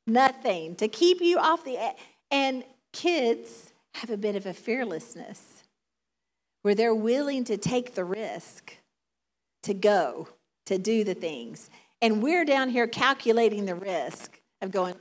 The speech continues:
"Oh, if you do that, this could happen and this could happen." And there's wisdom in that at some degree, but also with God,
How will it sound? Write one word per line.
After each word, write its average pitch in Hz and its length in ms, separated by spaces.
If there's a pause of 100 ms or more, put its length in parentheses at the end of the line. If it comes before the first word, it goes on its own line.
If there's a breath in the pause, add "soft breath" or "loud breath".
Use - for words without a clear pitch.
(120)
"Oh, 302 1040
if 262 140
you 294 120
do 302 240
that, 262 560 (120)
this 277 200
could 254 160
happen 240 380
and 233 100
this 226 140
could 226 120
happen." 196 340 (260 soft breath)
And 285 120
there's 494 240
wisdom 180 500
in 160 120
that 180 500 (640)
at 226 160
some 185 240
degree, 175 460
but 208 220
also 277 540
with 202 240
God, 247 500